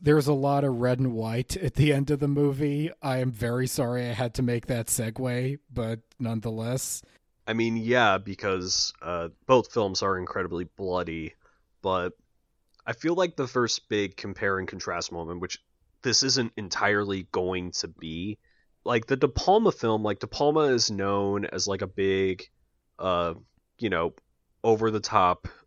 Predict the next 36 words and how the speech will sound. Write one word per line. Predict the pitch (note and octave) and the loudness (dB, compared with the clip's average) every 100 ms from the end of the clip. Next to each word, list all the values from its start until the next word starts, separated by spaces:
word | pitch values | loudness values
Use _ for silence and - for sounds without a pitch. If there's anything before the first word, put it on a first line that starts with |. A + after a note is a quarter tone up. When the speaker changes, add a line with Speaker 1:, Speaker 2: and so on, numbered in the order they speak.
| - | -2
Speaker 2:
uh, | G2+ G2 | -2 0
director. | F#2+ F#2+ F2 - F#2 E2+ | 0 0 0 -2 -2 -2
His, | F2 F#2+ F#2 F#2 - - _ - A#2+ _ | 0 -2 -2 -2 -2 -4 _ -20 -20 _
his | - B2 - | -2 0 2
filmography | B2 B2+ B2+ A#2 A2+ G#2+ F2+ | 4 4 4 0 -2 -2 0
is | F#2 | -2
very, | - G2+ G2+ G2 | -2 -2 0 0
like, | F2+ - | -2 -2
Hitchcocky, | F#2+ - B2+ A#2 - A#2+ A#2+ | -4 0 2 2 2 -4 -2
but | F#2+ | -4
he | G#2 | -4
brings | F#2+ G2 G2 G2+ G2+ - - - | -8 -6 -4 -4 -4 -4 -8 -6
sort | - G#2+ G#2+ | -2 0 0
of | G2+ | 0
a | |
giallo-esque | F#2 - G2+ F2+ F#2+ G2 F#2+ F2+ - - | -4 -4 -4 0 2 4 2 2 -2 -2
sensibility | G2 F2 F2+ E2 E2+ F#2 F2 | -2 -4 -2 -4 -4 -6 -6
to | - | -2
it | G#2 | -2
at | G#2 | -2
points. | - A2+ G#2+ - - - _ _ _ | -2 0 0 2 0 0 _ _ _
Speaker 1:
Definitely. | - A2 A2+ F2+ - F2+ F2+ | -8 -6 -4 -6 -8 -10 -2
Speaker 2:
Like, | G2 F#2 F2 - - - _ - | 2 2 0 -12 -20 -20 _ -2
like, | G#2+ G2+ | 0 0
I | - A#2+ D#3 D3 _ | 2 4 4 2 _
definitely | C3+ A#2 C3 A2+ A2+ | 0 2 0 0 0
think | A2+ G2+ | 0 -4
he's | G2 G2 | -4 -2
an | |
auteur. | G2 F#2 - F2+ | 0 0 0 0
I | F#2 | 0
think | G#2 G2 | -2 -6
he's | F#2 | -6
an | F#2+ | -6
incredible | F2 G2+ F2 E2+ | -4 -4 -2 -4
filmmaker, | - G2 F2 F2 E2+ E2+ | -4 -4 -2 -4 -4 -4